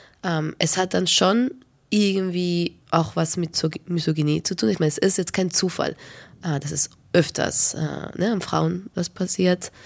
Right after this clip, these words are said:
ähm, und wir müssen einfach offen darüber reden, damit, ja,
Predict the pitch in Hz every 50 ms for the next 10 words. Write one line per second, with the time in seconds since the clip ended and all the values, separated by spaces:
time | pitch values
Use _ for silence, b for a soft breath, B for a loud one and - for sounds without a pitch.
0 | B B B B B B B B B - - 190 175 170 165 - 175 175 170 165
1 | 170 175 170 - - 190 - - 165 - 170 - - 170 170 - 185 180 170 170
2 | 160 156 143 135 143 160 185 190 185 170 170 170 160 160 - - - - - -
3 | _ _ - _ - - _ - - - - _ - - - 185 226